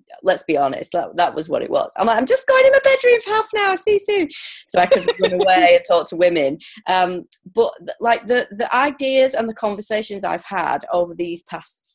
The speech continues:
Speaker 1: forty, you know, interviews, I've, I've just been like, "Oh my God, I do that, and oh, I didn't know about that, and oh my God." And it's just shifted and shaped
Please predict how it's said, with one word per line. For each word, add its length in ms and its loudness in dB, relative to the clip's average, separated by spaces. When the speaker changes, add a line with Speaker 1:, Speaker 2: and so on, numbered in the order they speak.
Speaker 1:
forty, 600 0
you 80 -6
know, 420 -2
interviews, 840 -6
I've, 240 -4
I've 120 -6
just 180 -8
been 100 -10
like, 160 -8
"Oh 60 -8
my 160 -6
God, 440 0
I 60 0
do 180 -6
that, 140 0
and 80 -2
oh, 100 -4
I 60 -8
didn't 220 -8
know 120 0
about 220 0
that, 180 0
and 80 -6
oh 80 -4
my 220 -6
God." 260 0
And 120 -2
it's 120 -6
just 220 -6
shifted 440 -6
and 120 -6
shaped 400 -4